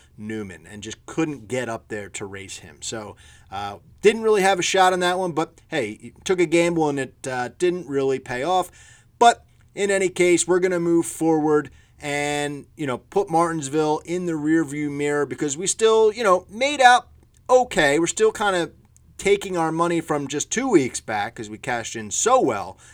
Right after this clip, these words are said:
that we're gonna spend all of it this weekend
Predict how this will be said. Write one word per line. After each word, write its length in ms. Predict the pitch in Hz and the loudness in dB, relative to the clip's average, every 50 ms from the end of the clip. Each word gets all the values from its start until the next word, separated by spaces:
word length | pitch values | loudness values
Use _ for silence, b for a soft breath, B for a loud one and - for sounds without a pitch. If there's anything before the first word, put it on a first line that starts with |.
| B B | B B
that 320 | B 120 120 120 120 117 120 | B -6 -6 -6 -6 -6 -8
we're 160 | 127 117 113 | -10 -8 -8
gonna 320 | 117 117 113 110 107 101 - b b b b b b b | -8 -8 -10 -10 -10 -12 -14 b b b b b b b
spend 380 | - - - - 208 214 226 233 | -10 -6 -2 0 0 2 6 8
all 240 | 254 269 269 240 196 | 10 10 10 10 8
of 100 | 165 127 | 6 4
it 220 | 113 107 - _ _ _ - | 0 -6 -8 _ _ _ -6
this 240 | 123 139 135 - | -4 -2 -2 -2
weekend 380 | - 123 107 92 - - - - | -4 -6 -8 -8 -10 -16 -20 -20